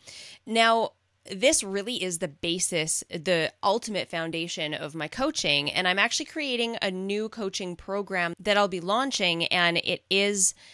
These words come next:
based in trusting yourself and being able to read and follow your instinct and intuition and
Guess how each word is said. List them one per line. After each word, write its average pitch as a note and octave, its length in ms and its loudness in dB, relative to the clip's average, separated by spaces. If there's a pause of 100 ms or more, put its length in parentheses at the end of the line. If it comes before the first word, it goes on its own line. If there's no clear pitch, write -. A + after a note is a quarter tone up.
(580)
based G3+ 560 4
in F3 400 0 (100)
trusting B3+ 480 0
yourself F3 720 0
and D#3+ 520 -4 (120)
being F#3 220 -4
able E3+ 200 -2
to E3+ 440 -4
read F3+ 320 -4
and E3 160 -6
follow E3 300 0
your D#3 400 -4
instinct D#3 480 -4
and D3+ 100 -8
intuition C#3+ 600 -6
and C#3 380 -6